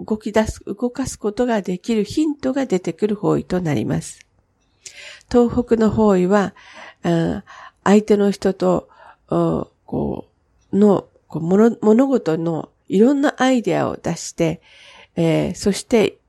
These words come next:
よく考えて計画して必ず成功できるような、そういう、こう、強さを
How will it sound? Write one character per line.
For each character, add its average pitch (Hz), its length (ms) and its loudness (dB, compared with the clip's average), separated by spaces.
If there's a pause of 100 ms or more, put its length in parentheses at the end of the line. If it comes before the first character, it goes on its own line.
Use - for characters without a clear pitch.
よ 214 140 6
く 214 140 -6
考 170 340 -6
え 160 180 -2
て 175 220 -4
計 226 240 0
画 214 300 -2
し - 160 -12
て 214 320 -2 (280)
必 277 320 4
ず 294 100 -2
成 285 240 2
功 269 280 -2
で 240 140 4
き 302 180 0
る 247 140 4
よ 180 240 2
う 151 60 -4
な、 190 260 0 (260)
そ 285 320 0
う 269 60 2
い 269 100 4
う、 269 400 2 (340)
こ 175 320 2
う、 170 80 -4
強 330 340 4
さ 170 220 -4
を - 140 -8